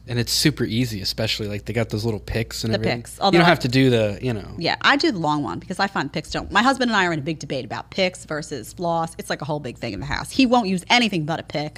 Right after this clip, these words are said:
Speaker 2: I won't use anything but the floss. So what are you gonna do? Women versus men. We're different. What can I say?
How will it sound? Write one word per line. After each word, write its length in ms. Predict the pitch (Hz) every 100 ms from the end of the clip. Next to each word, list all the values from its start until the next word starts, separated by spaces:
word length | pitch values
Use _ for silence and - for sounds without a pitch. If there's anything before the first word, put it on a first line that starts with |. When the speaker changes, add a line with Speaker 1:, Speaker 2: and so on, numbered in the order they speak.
| -
Speaker 2:
I 100 | 160
won't 180 | 170 127
use 120 | 156
anything 300 | - 190 180
but 120 | 170 170
the 80 |
floss. 380 | 165 165 151 -
So 280 | - 151 143 - -
what 140 | 185 170
are 20 |
you 60 |
gonna 140 | 131 135
do? 220 | - - - - -
Women 240 | 254 247
versus 320 | 202 180 185 -
men. 200 | 151 180
We're 100 | 233
different. 340 | - 247 190
What 140 | 185
can 80 | 220
I 80 | 208
say? 280 | - 190